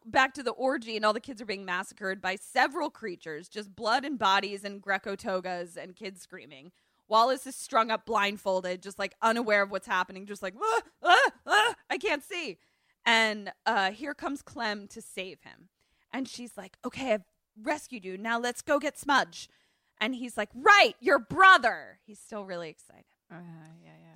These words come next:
Speaker 1: So cut to Peggy, and he finally looks, and he sees the massacre. And at this point, he grabs the gun from one of them,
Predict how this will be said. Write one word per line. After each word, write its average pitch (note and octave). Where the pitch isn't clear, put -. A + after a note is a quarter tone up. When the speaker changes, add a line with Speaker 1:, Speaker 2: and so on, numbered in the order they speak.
Speaker 1:
So G#3
cut D4+
to -
Peggy, G3
and G#3+
he G#3+
finally A#3+
looks, F#3+
and G#3
he G#3
sees C#4+
the A3+
massacre. G3+
And A3+
at -
this C#4
point, A#3+
he A3+
grabs G#3
the G3
gun F#3+
from F4
one F#4+
of G4
them, G#4+